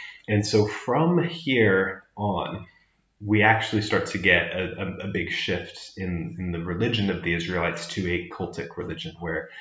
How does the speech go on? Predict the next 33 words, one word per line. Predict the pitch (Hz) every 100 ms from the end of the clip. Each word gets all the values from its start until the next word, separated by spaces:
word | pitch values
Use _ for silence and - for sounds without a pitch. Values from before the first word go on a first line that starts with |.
| - -
they | 95
begin | 87 90 92
to | 90
have | 87 85
specific | - 98 117 110 98
sacrifices, | - 87 - - 82 85 80 76
specific | - 98 - 113 104 87
ways | 92 87
of | 82
doing | 87 82
it. | 82 78 - - - -
Here | - 113 104
in | 101
a | 98
bit, | - 95 -
if | 98 92
you | 85 -
follow | 98 95 92
on | 92
in | 90
the | 90
text, | - 85 - - - - -
you | 101
actually | 87 - 95
have | 85
the |
description | 87 - - 110 - 90
of | 87
the |
high | 90 90
priest's | - 110 - - - -
outfit, | 165 160 160 147 135 -
and, | 104 85